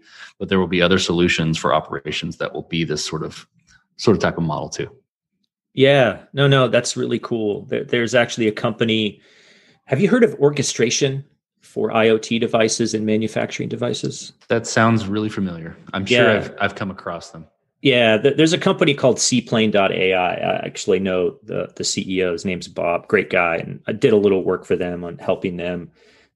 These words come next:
Speaker 2: get a, um, bunch of an-, analysts to look at a white paper they did with ExxonMobil.
Speaker 1: Hmm.
Speaker 2: And <clears throat> what you talk about, how software is sort of lagging and everything. <laughs>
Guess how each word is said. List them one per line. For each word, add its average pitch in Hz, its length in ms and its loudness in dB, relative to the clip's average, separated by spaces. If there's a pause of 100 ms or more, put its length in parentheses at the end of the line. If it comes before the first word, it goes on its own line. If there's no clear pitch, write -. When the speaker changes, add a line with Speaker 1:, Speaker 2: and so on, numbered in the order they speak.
Speaker 2:
get 107 400 4
a, 95 480 -2
um, 92 540 -10 (440)
bunch - 240 2
of 101 140 -2
an-, 107 160 0 (160)
analysts 110 420 2
to - 120 -4
look 101 200 0
at 98 60 2
a 92 60 0
white 107 280 2
paper 104 240 0
they 92 120 0
did 95 160 0
with 131 120 -4
ExxonMobil. 104 680 -2 (420)
Speaker 1:
Hmm. 95 80 -14 (220)
Speaker 2:
And 135 440 0 (140)
<clears throat> 143 220 -4
what 147 200 2
you 156 80 0
talk 147 260 2
about, 135 240 2
how 123 160 2
software 120 680 0
is 110 120 0
sort 110 160 0
of 104 100 -4
lagging 104 520 -4
and 110 120 -4
everything. 127 580 -8
<laughs> - 60 -20